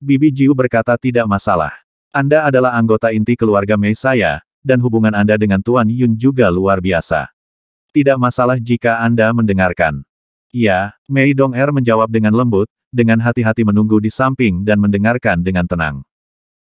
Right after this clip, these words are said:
Saat ini, di ruang master gedung, di aula megah, puluhan cermin setinggi delapan kaki didirikan berdampingan.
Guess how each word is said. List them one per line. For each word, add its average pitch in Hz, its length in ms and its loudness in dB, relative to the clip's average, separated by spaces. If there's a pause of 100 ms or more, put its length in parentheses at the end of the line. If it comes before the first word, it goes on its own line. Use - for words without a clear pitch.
Saat 131 360 -2
ini, 113 360 0 (280)
di 139 160 2
ruang 135 240 4
master 123 400 -2
gedung, 117 480 0 (240)
di 107 160 0
aula 113 240 2
megah, 101 400 -2 (240)
puluhan 123 320 2
cermin 120 320 0
setinggi 107 380 -2
delapan 101 340 0
kaki 117 320 -4
didirikan 110 560 -2
berdampingan. 82 720 -4